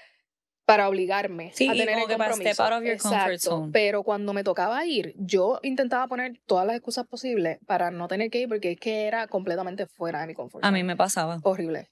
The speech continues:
Speaker 1: horrible. Entonces yo sentía que, que no podía hablar con nadie, como que, yo no sé, era bien en mi mente. Eh, yo siento que le pasa a mucha gente.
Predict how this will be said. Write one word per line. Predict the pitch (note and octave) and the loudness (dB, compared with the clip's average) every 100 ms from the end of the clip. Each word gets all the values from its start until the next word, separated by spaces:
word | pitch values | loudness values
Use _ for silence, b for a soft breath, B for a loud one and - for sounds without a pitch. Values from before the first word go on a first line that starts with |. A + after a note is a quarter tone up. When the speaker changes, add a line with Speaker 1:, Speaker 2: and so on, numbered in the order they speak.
| _ _ - | _ _ -12
Speaker 1:
horrible. | F3+ E3 F3+ | -6 -2 -2
Entonces | G3+ F#3+ A3 A3+ | 0 0 0 0
yo | G#3 G3 | 0 0
sentía | A3+ A3 A#3 B3 A#3+ | -2 -2 0 2 0
que, | G#3 G3+ B B _ | -4 -6 B B _
que | A#3 | 0
no | G3 | 2
podía | G3 G3 F#3 | 2 0 0
hablar | F3+ E3+ | 0 0
con | F3 F3 F#3 G#3 | -4 -4 0 2
nadie, | G#3 G3+ G3+ G3+ G3 | 2 2 -2 -2 -2
como | F#3+ F#3+ | -4 -4
que, | F#3+ F3+ G3 B B B | -2 -4 -4 B B B
yo | G#3 G#3+ | 4 4
no | D#4 | 4
sé, | E4+ - G3 F#3+ G3+ | 2 2 4 4 2
era | B3+ C#4+ | 0 -2
bien | A3+ G3+ G3+ A#3 B3 | -2 -2 0 -2 -6
en | - G#3+ | -4 -2
mi | G3 | 0
mente. | E3+ E3+ A#3 D#4 E4+ F#4+ - b _ | -2 -4 -2 0 0 0 -12 b _
Eh, | - G3+ F#3+ F3+ F3 | 0 2 2 2 0
yo | B3 | -2
siento | F4 D#4+ | -2 -2
que | |
le | A3 | -2
pasa | F3+ - | -4 -8
a | |
mucha | - - | -12 -14
gente. | - - | -16 -14